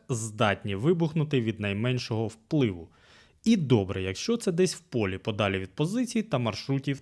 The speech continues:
техніки, а бува лежить прямо на дорозі чи поряд з бліндажем. І якщо в першому випадку, в принципі, можна пошукати сапера і він зробить бабах,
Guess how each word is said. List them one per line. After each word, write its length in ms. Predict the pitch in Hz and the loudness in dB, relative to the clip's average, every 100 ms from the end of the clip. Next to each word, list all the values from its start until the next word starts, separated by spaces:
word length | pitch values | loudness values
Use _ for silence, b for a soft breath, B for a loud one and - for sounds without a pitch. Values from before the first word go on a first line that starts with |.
| - | -4
техніки, 560 | 143 95 - 107 - - - | -2 -2 -2 -14 -14 -16 0
а 100 | 127 | 2
бува 360 | 120 127 120 | 4 4 6
лежить 560 | 113 143 151 247 233 - | 4 2 0 -4 -6 -4
прямо 440 | 123 135 170 180 | 0 4 4 4
на 100 | 175 | 0
дорозі 560 | 165 160 143 151 156 156 | 2 2 2 0 2 -2
чи 220 | 151 113 | -2 -4
поряд 500 | - - 113 117 117 - 123 | -2 0 2 2 -2 -14 -10
з 140 | 107 | -8
бліндажем. 840 | 107 110 107 104 101 95 87 90 - b b b b b | -4 -2 0 -2 -4 -4 -8 -10 -20 b b b b b
І 160 | 123 123 | 4 6
якщо 560 | 147 165 - - 113 87 | 6 4 -2 0 0 0
в 120 | - | -2
першому 540 | - 101 - 95 92 | 2 2 0 -6 -4
випадку, 440 | 95 95 92 - 101 | -4 -4 -6 -6 -10
в 60 | |
принципі, 460 | - 151 151 175 247 | -2 0 0 -2 -4
можна 360 | 269 320 294 | -2 0 0
пошукати 580 | 294 262 269 - 240 240 | -2 -2 -2 -6 -4 -4
сапера 520 | 220 226 - 214 208 | -4 -4 0 2 2
і 200 | 202 185 | 0 -2
він 200 | 170 175 | 2 2
зробить 400 | 170 170 160 156 | 4 2 4 2
бабах, 520 | 147 156 147 147 147 | 2 2 4 4 4